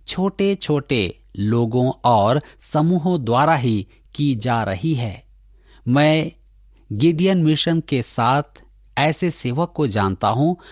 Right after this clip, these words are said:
जो एक सच्चा गवाह और कर्मठ सेवक है, परंतु कोई उसे नहीं जानता है। ऐसे ही एक इब्रानी विश्वासी है और अनेक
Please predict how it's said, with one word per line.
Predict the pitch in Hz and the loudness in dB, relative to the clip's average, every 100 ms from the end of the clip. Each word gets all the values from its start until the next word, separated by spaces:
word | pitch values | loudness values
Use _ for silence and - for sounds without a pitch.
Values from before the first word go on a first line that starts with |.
| - | -6
जो | 120 170 - | 0 0 0
एक | 170 - | -2 -4
सच्चा | - 160 - - 120 - - _ - | -4 -4 -2 -2 -2 -4 -14 _ -12
गवाह | 95 117 120 135 143 | -4 0 4 4 2
और | - - 113 101 - - | -4 0 0 0 -2 -2
कर्मठ | 151 131 104 - - _ - | 2 2 0 -2 -18 _ -20
सेवक | - 95 101 143 - | -10 -4 -2 -2 -4
है, | 131 98 - _ _ - - | -6 -6 -14 _ _ -20 -4
परंतु | 160 180 190 - 190 | 2 2 2 0 -4
कोई | - 202 233 226 | 0 2 2 2
उसे | - 135 147 135 | -2 -4 -2 0
नहीं | 104 101 165 | -2 -2 -2
जानता | 156 123 110 107 | -2 -2 -2 -6
है। | 101 - - _ _ _ _ - - | -6 -10 -20 _ _ _ _ -8 0
ऐसे | 151 170 - | 2 2 0
ही | 147 117 147 - | 0 0 -2 0
एक | 143 147 - | 0 0 -2
इब्रानी | 117 107 120 135 127 92 - _ _ 95 | -2 0 2 2 2 0 -6 _ _ -6
विश्वासी | 101 - 104 104 - 135 | -4 -2 -2 -4 -4 -4
है | 127 139 175 - _ _ - - - | -2 -2 -4 -8 _ _ -20 -8 2
और | 156 175 - - | 2 2 -2 0
अनेक | 156 180 165 107 | 2 4 2 0